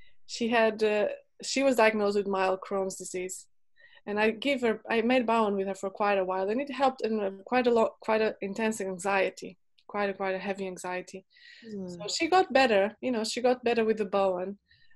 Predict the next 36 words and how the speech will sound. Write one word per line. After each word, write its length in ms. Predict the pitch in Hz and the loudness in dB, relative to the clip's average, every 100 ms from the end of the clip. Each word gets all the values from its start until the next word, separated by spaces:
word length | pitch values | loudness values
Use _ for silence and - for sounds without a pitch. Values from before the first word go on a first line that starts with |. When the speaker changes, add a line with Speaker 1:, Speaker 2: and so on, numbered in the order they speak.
| - | 0
Speaker 1:
But 240 | 226 226 - | 2 2 -2
we 80 | 220 | -2
got 240 | 226 302 302 | 4 4 4
to 80 | |
a 80 | 269 | 2
point 240 | 269 262 247 | 4 4 4
and 100 | 226 | 0
I 60 | |
said, 240 | 226 208 220 | 0 -2 0
"Look, 220 | 220 220 | 0 0
lady," 320 | 190 185 190 - - - - 180 | -2 -2 -6 -14 -14 -14 -12 -8
I 60 | |
don't 100 | 190 | -2
wanna 140 | 190 190 | -2 -2
say 180 | 196 208 | 0 0
her 100 | 185 | 0
name 240 | 175 180 | -4 -2
now. 100 | 202 | 0
<laughs> 380 | 254 262 240 - 508 | 2 2 2 0 6
Speaker 2:
<laughs> 60 | |
Speaker 1:
I 840 | 302 330 294 285 277 - 226 233 247 320 | 10 10 8 6 6 6 4 4 4 4
did 100 | 311 | 6
call 200 | 330 294 | 8 10
her 60 | 302 | 10
by 140 | 233 247 | 8 6
her 160 | 214 | 6
name, 260 | 202 196 202 | 4 2 4
but 160 | 202 202 | 4 4
I 60 | |
don't 140 | 208 196 | 2 0
wanna 160 | 190 | -2
say 160 | - 190 | -2 -4
her 100 | 196 | -6
name. 180 | 185 180 - - - _ - | -8 -12 -16 -20 -20 _ 2
Um, 500 | 220 208 202 208 202 _ _ _ _ _ _ _ _ _ | 6 6 4 0 -4 _ _ _ _ _ _ _ _ _
we, 600 | 233 262 269 269 262 - | -2 2 4 4 2 -2